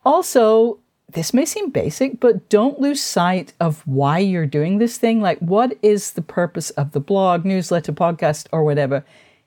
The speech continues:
If you were blogging in an attempt to get work and then you get work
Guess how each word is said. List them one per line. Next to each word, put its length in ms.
If 180
you 120
were 100
blogging 880
in 160
an 100
attempt 460
to 60
get 220
work 480
and 140
then 140
you 80
get 260
work 460